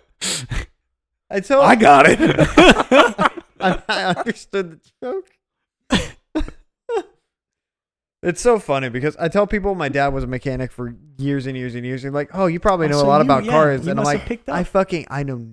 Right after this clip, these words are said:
Speaker 2: nothing about cars."
Speaker 1: <laughs> In fact, I know less <laughs> than someone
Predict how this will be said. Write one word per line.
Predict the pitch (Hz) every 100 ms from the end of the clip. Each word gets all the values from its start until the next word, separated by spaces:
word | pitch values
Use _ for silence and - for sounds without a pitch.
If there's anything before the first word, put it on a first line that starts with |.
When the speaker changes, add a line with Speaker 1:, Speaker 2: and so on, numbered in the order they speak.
| 110
Speaker 2:
nothing | 107 113 110
about | 143 95 101
cars." | 95 87 -
Speaker 1:
<laughs> |
In | 160 156
fact, | 147 214 180 -
I | 160
know | 180 196 170
less | 123 139 185 - - - - _
<laughs> | 240 - -
than | 185 165
someone | 202 175 196